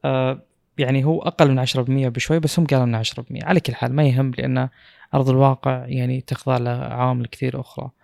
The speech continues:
آه، الفرق ال-، الأساسي اللي، اللي مفروض الفروقات على أرض الواقع تظهر بسببه، اللي هو ال-،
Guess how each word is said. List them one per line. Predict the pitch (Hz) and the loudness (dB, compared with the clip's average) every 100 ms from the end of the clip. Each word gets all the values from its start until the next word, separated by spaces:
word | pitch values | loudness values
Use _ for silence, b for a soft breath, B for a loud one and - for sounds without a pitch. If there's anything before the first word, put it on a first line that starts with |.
| b b b b - | b b b b -4
آه، | 131 123 120 120 - _ _ B _ 139 | 0 0 -2 -4 -10 _ _ B _ 2
الفرق | 156 208 | 4 4
ال-، | 175 156 - | 4 0 -2
الأساسي | 143 135 135 180 175 151 | 0 2 6 6 6 2
اللي، | 135 131 | 2 -2
اللي | 120 131 123 | -4 -4 -2
مفروض | 127 - 151 143 - | -4 0 -2 -2 -10
الفروقات | - - - - 135 143 131 | -16 -16 -10 -4 -2 0 0
على | 131 | 0
أرض | 131 127 | 0 0
الواقع | 135 135 135 | 0 0 0
تظهر | 139 127 123 123 - _ 123 120 | 0 0 -2 -4 -10 _ -8 -2
بسببه، | - 160 135 147 | 4 4 4 0
اللي | 135 131 | 0 -2
هو | 135 135 b b b b - | -2 -4 b b b b -8
ال-، | 123 120 123 120 123 131 135 135 - | -6 -4 -4 -4 -4 -6 -8 -12 -16